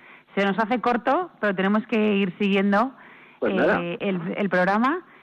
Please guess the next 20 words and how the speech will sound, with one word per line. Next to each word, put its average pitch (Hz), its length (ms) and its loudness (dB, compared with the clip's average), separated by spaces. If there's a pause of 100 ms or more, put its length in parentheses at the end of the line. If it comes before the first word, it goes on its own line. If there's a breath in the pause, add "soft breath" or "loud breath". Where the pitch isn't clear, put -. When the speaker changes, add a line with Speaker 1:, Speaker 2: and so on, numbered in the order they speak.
(160 loud breath)
Speaker 2:
Aquí 214 320 0
me - 100 2
Speaker 1:
Y 98 80 0
Speaker 2:
tienen - 280 0
para 139 180 2
cualquier 127 320 0
ocasión. 139 480 -2 (640)
Speaker 1:
Pues 202 500 -2
no 208 280 0
sé 302 140 0
si 254 100 0
está 220 200 0
mal 202 200 2
decirlo, 262 360 0
pero 190 180 0
porque 180 220 -2
lo 170 80 0
haré 180 160 2
más 240 200 0
veces, 214 340 -2